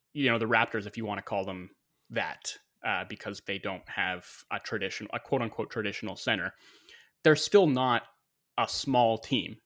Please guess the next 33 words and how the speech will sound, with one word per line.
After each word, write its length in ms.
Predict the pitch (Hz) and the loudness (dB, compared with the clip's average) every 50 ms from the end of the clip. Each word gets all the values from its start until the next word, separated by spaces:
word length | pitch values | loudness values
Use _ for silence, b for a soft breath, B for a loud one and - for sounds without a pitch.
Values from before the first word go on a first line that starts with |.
| _ - | _ 0
right? 240 | 120 117 120 143 - | 2 4 4 4 4
Like, 220 | 135 120 - - | 0 -2 0 2
they 100 | 135 139 | 0 0
still 360 | 135 - - - 170 160 147 127 | 0 -2 0 4 6 6 6 4
have 320 | - 135 123 120 120 113 | 4 4 4 4 6 4
elements 560 | 107 107 110 113 113 107 104 98 101 - - | 4 4 4 4 2 0 0 -2 -4 -4 -4
of 240 | 107 98 95 98 - - _ _ _ - | -4 -4 -4 -6 -12 -20 _ _ _ -10
secondary 560 | - - 113 101 - 110 104 104 98 98 104 | -6 -4 -4 -4 -2 -2 -2 0 0 0 0
rim 180 | 123 139 139 135 | 2 0 0 0
protection 560 | 143 127 - 135 120 - - - 117 104 107 - B B B B B B | -2 -2 0 0 0 0 -2 -4 -4 -4 -6 -8 B B B B B B
and 480 | - 127 117 110 110 104 101 104 - - - _ _ _ _ _ _ _ _ _ - | 0 0 2 2 0 -2 -4 -8 -10 -12 -18 _ _ _ _ _ _ _ _ _ -4
ways 340 | 123 127 135 135 131 120 - | 2 4 6 6 4 4 0
that 100 | 123 - | -2 0
they 100 | 123 120 | 0 0
can 160 | - 127 107 | 0 -4 -6
prevent 460 | - - 117 101 107 113 113 113 - | -4 -4 -4 -2 0 0 0 -2 -4
opposing 400 | 110 - - 110 110 104 110 104 | -6 -4 -4 -4 -2 -2 -4 -6
teams 240 | - - 113 107 - | -6 -6 -6 -6 -6
from 160 | - 107 101 | -8 -10 -6
getting 320 | 95 107 101 104 107 107 | -2 0 0 0 0 -2
to 80 | 101 98 | -4 -6
the 120 | 95 95 | -6 -6
rim 200 | 95 98 98 95 | -8 -8 -8 -8
in 60 | 95 92 | -8 -12
the 80 | 90 | -8
first 280 | - - 139 127 - - | -2 -2 -2 -2 -2 -4
place. 240 | - 110 104 104 - | -8 -10 -8 -8 -6
And, 60 | 123 | -6
like, 140 | 117 113 - | -4 -4 -2
the 60 | 143 | -2
Hornets 320 | 139 185 190 165 110 - | 0 0 0 0 -2 -4
didn't 240 | - 110 101 92 - | -6 -6 -6 -6 -10
have 280 | - - 110 101 92 - | -10 -8 -8 -8 -8 -8